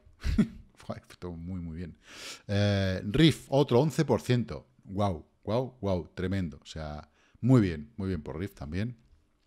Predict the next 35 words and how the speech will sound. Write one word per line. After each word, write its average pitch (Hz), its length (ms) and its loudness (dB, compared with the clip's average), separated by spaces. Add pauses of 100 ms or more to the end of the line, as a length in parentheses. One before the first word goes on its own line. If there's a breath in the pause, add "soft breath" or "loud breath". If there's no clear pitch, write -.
(340)
Alfa, 127 380 4
que 92 80 0
la 92 100 0
tenéis 117 200 0
por 123 160 4
ahí 123 80 2
también, 117 320 2
diez 117 120 0
por 117 120 -6
ciento, 113 360 -2
o 78 40 -8
sea, 82 320 -10 (380 loud breath)
todos, 117 320 2 (120)
uno, 147 640 2
dos 123 460 2
y 117 80 0
para 107 180 2
arriba. 104 480 2
¿Recordáis, 98 520 2
no? 123 260 2
Ese, 98 580 -2 (480 soft breath)
est-, - 340 -10
esto, 110 420 -6
uno 104 260 0
y 101 40 2
dos 98 140 0
para 92 140 0
arriba, 107 180 0
que 131 80 -4
hemos 95 120 -2
estado 95 160 -2
viendo 92 160 0
estos 82 220 -6
días, 113 320 -2 (360 loud breath)
pues 82 300 -8